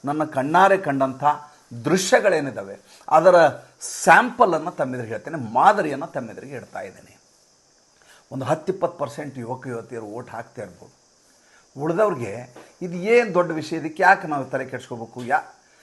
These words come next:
ನೀವು ಭಾಳ ಸಿಂಪಲ್ ರೀ, ಯಾರು ಚುನಾವಣೆಗೆ ನಿಂತಿದ್ದಾರೆ ಅಂತ ಕೇಳಿಬಿಡ್ರಿ ನೋಡೋಣ. ಯಾವ್ದಾರು ನಿಮ್ಗೆ ಗೊತ್ತಿರೋ ಅಕ್ಕಪಕ್ಕದ ಮನೆ ಹುಡುಗರು ಕೇಳ್ರಿ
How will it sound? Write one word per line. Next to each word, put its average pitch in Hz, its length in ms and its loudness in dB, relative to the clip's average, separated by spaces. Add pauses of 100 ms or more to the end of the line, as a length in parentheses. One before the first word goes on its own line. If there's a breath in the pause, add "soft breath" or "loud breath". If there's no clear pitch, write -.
(140)
ನೀವು 147 140 -6
ಭಾಳ 196 300 10
ಸಿಂಪಲ್ 160 420 0
ರೀ, 143 140 -6
ಯಾರು 196 300 8
ಚುನಾವಣೆಗೆ 175 480 0
ನಿಂತಿದ್ದಾರೆ 139 440 -2
ಅಂತ 117 160 -10
ಕೇಳಿಬಿಡ್ರಿ 110 540 -6
ನೋಡೋಣ. 101 300 -12
ಯಾವ್ದಾರು 120 360 -6
ನಿಮ್ಗೆ 135 200 -6
ಗೊತ್ತಿರೋ 190 280 0
ಅಕ್ಕಪಕ್ಕದ 147 460 -2
ಮನೆ 127 160 -10
ಹುಡುಗರು 131 320 -10
ಕೇಳ್ರಿ 101 440 -14